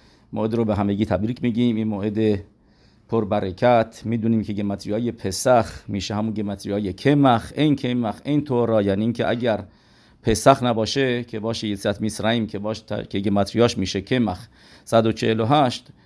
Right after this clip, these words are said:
تورا نیستش. و جالب اینجا هستش که، اه، ربی ساتمر تعریف می‌کنه که یک مرتبه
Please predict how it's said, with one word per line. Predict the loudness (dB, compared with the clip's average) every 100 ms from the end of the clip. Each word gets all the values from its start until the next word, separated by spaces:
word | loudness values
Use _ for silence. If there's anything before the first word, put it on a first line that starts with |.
| _
تورا | -2 2 4
نیستش. | 4 2 -6 -12 -14 -18 _ _ _ -20 -14 -4
و | 0
جالب | 2 2
اینجا | 0 2 2
هستش | 2 -4 -2
که، | 2 2 2 -2 _ _ _ _
اه، | -4
ربی | -2 0 0 -2
ساتمر | 0 0 2 0
تعریف | 4 2 2 -2
می‌کنه | -2 -2 -2
که | -4
یک | -6 -4
مرتبه | -4 -4 -2 0 2 2